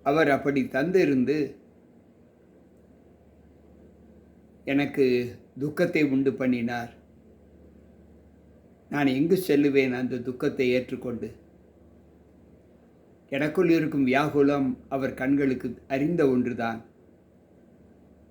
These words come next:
ஆனாலும் அப்படிப்பட்ட நிலையில் என்னை ஆண்டவர் கதற விட்டு விட்டார். இங்கு வேதம் எனக்கு கற்றுக் கொடுக்கிற வார்த்தைகளை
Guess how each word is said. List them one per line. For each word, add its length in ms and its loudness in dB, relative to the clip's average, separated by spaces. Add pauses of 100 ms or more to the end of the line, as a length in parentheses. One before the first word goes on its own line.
ஆனாலும் 480 4
அப்படிப்பட்ட 680 -2
நிலையில் 640 0 (480)
என்னை 520 0 (640)
ஆண்டவர் 480 0
கதற 360 0
விட்டு 280 -2
விட்டார். 500 -8 (2500)
இங்கு 200 -2
வேதம் 680 2 (1500)
எனக்கு 340 -2
கற்றுக் 340 -4
கொடுக்கிற 380 2
வார்த்தைகளை 800 -2